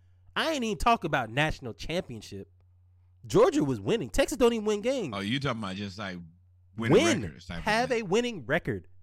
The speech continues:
Speaker 1: Be relevant. Texas hasn't been
Speaker 2: I give
Speaker 1: relevant
Speaker 2: y'all that.
Speaker 1: since
Speaker 2: I give y'all that.
Speaker 1: When has Texas last been relevant? Colt McCoy?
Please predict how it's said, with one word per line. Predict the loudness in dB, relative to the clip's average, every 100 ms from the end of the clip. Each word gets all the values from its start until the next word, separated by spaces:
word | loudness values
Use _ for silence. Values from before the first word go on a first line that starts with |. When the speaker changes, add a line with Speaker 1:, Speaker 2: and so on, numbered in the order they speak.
| -20 -8
Speaker 1:
Be | -6 -4 -8 -8
relevant. | 0 2 2 -4 -10 -20 -4
Texas | -4 -2 -2
hasn't | 0 0 -2
been | -2
Speaker 2:
I |
give | 2
Speaker 1:
relevant | 2 2 0
Speaker 2:
y'all | 0 0
that. | 0
Speaker 1:
since | -2 -4 -14 -8
Speaker 2:
I | -4
give | -4 -4
y'all | -8 -10
that. | -14 -20 _ _ -8
Speaker 1:
When | -4 -2
has | -2 -4
Texas | -4 -4 -6 -2
last | -2 -2
been | -4 -2
relevant? | -2 -2 -4
Colt | -6 -6
McCoy? | -8 -10